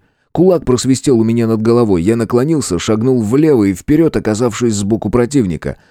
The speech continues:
Тут же ударил пяткой ему по внутренней стороне колена. Тот взвыл и упал на одну ногу. В ту же секунду ко мне подлетел второй ван. Он хотел навалиться всем телом, обхватить и повалить на землю.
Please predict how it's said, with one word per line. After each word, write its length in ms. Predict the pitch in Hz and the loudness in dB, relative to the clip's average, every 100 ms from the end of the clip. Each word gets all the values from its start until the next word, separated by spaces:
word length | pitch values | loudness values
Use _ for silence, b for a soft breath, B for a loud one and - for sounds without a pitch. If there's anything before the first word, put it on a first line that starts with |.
| b - | b -4
Тут 180 | 214 | -2
же 140 | 123 127 | 0 0
ударил 380 | 123 127 113 117 | 2 2 2 2
пяткой 380 | 180 156 139 | 0 0 0
ему 220 | 127 123 92 | 0 0 -2
по 180 | 123 | 0
внутренней 500 | 131 139 143 127 127 | 0 -2 0 0 0
стороне 400 | 113 120 117 113 | -2 -2 0 0
колена. 480 | 101 113 104 65 57 b b | -2 -2 -2 -4 -10 b b
Тот 200 | 147 123 | 0 0
взвыл 460 | 107 120 175 233 220 | 0 -2 0 0 2
и 40 | |
упал 300 | 208 180 185 | 0 0 0
на 180 | 170 170 | 2 0
одну 240 | 147 165 165 | 0 0 2
ногу. 400 | 147 90 - - _ - | 2 0 -4 -10 _ -20
В 100 | - | -2
ту 100 | 120 | -2
же 140 | 90 | -2
секунду 480 | - - 139 117 113 b - | -6 -6 -4 -2 -4 b -4
ко 160 | 147 | -2
мне 160 | 156 156 | -2 -2
подлетел 460 | 120 110 113 135 | 0 0 2 0
второй 440 | 127 - 143 117 98 | 0 -2 0 0 -2
ван. 340 | 80 62 50 b b | -2 -8 -10 b b
Он 140 | 117 | -4
хотел 300 | 131 143 156 | 0 0 2
навалиться 480 | 135 135 147 139 - | 2 2 2 2 -2
всем 320 | - 127 120 | -4 -2 -2
телом, 380 | 110 175 113 85 | 0 2 2 0
обхватить 580 | 101 - 117 131 131 - | -4 -2 0 0 0 -2
и 60 | 107 | 0
повалить 400 | 101 123 143 147 | 2 2 2 0
на 120 | 151 | -2
землю. 440 | 139 156 90 71 | 0 0 -2 -6